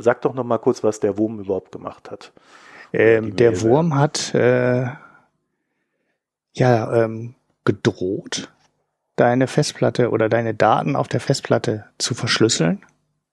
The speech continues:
Speaker 2: Ich weiß gar nicht, ob er's schon gemacht hat. Ja, ich glaub schon, ne? Ich
Speaker 1: Ja,
Speaker 2: glaub,
Speaker 1: ja, der
Speaker 2: er ist
Speaker 1: hat's
Speaker 2: direkt hingegangen, hat deine Daten verschlüsselt und hat dann angezeigt, dass du, äh, bitte, ähm, s-, null, irgendwas Bitcoins, ähm, überweisen sollst. Dann würde,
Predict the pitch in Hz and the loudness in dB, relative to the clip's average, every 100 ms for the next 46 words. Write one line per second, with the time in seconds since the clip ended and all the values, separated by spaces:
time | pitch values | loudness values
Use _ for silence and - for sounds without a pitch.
0 | _ _ _ 117 - 143 139 120 123 - | _ _ _ -4 0 0 0 0 -2 -2
1 | - 113 104 110 - - 240 120 - - | -4 -4 -2 -2 0 -2 0 0 -2 -4
2 | - - 139 120 196 _ - - - 113 | -4 -4 -4 -6 -8 _ -20 -14 0 2
3 | 135 101 101 147 - 143 135 143 190 175 | 2 0 -2 0 2 2 2 2 2 0
4 | 180 180 147 135 113 113 110 117 175 160 | 0 2 0 2 0 0 2 2 0 -4
5 | 143 - 160 160 185 185 - 131 123 135 | -4 0 0 2 0 -2 -6 -4 -2 0
6 | 135 123 127 139 143 - 131 - 139 - | 0 0 -2 -2 0 0 -2 -4 -6 -4
7 | 127 123 - 113 110 110 117 - 110 113 | -2 -2 0 2 2 0 -2 0 -2 -4
8 | - - - - - - - 110 104 107 | -12 -20 -20 -20 -20 -20 -2 2 2 0
9 | 107 107 113 131 110 107 107 110 117 - | -4 -6 -8 -8 -8 -8 -4 -2 0 0
10 | 113 110 110 117 117 - 135 139 - 139 | -2 0 0 0 0 0 -4 -4 -2 0
11 | 143 143 139 - 117 123 127 123 123 117 | 0 -2 -2 0 2 2 0 -2 0 2
12 | 117 131 143 151 151 143 135 147 170 - | 2 2 2 -2 -4 -2 0 0 -2 -2
13 | - 120 139 135 117 113 120 113 | -2 -2 -4 -6 0 2 4 2